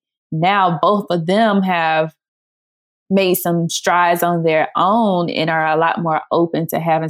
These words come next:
certain conversations with me. And our relationships are even more close than they were before because now there's,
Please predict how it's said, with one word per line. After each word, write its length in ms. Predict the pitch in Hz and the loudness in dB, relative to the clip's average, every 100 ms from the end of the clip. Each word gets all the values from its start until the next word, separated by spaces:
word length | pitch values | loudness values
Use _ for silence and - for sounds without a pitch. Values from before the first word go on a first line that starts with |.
| - | -2
certain 240 | 170 160 | -2 -2
conversations 760 | 165 156 156 - 160 170 156 151 | -6 -6 -6 -4 -2 -2 -6 -4
with 180 | 143 156 | -4 -4
me. 480 | 165 196 175 175 _ _ _ - | -2 -2 -2 -4 _ _ _ -4
And 160 | 170 | -2
our 140 | 165 160 | 0 0
relationships 800 | 160 165 190 165 170 165 160 143 | 0 0 0 -2 -2 -2 -2 -2
are 160 | 131 | -2
even 300 | 170 185 160 | 0 0 0
more 200 | 156 151 151 | -2 -2 -4
close 320 | - 165 165 | -2 -2 -2
than 120 | 160 156 | -4 -4
they 100 | 156 | -2
were 200 | 160 156 | -2 -2
before 800 | 147 151 - 180 220 165 160 156 _ _ _ _ | -4 -6 -4 0 2 2 -2 -6 _ _ _ _
because 400 | 175 175 165 165 | -2 0 0 0
now 600 | 165 170 170 165 160 160 | 0 0 0 2 2 0
there's, 640 | 165 160 160 156 160 - | 0 2 2 2 0 -4